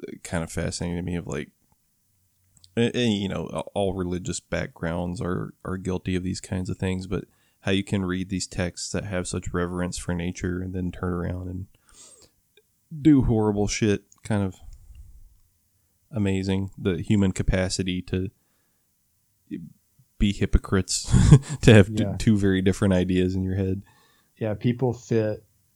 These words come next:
Speaker 2: religious myths into their own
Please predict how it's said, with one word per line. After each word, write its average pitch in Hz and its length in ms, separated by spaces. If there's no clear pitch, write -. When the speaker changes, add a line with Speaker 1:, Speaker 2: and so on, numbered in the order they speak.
Speaker 2:
religious 113 540
myths 107 800
into 113 420
their 101 380
own 104 680